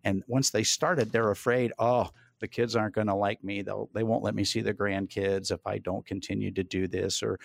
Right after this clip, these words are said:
or the guilt trip or whatever. I'm just saying,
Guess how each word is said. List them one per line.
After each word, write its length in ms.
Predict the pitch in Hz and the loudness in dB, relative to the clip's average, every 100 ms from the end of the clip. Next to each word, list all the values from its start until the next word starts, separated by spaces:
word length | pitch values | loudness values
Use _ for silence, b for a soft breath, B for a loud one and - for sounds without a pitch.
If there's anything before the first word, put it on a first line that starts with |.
| B - | B 0
or 140 | 110 | 2
the 120 | 98 | 2
guilt 280 | - 107 - | 2 0 0
trip 360 | - 101 95 - | 0 2 2 0
or 160 | 117 | -4
whatever. 600 | 113 135 - - 123 87 - | -4 -4 -6 -2 -2 -2 -2
I'm 120 | 120 | -2
just 200 | 139 127 | 0 0
saying, 240 | - 151 | 0 -2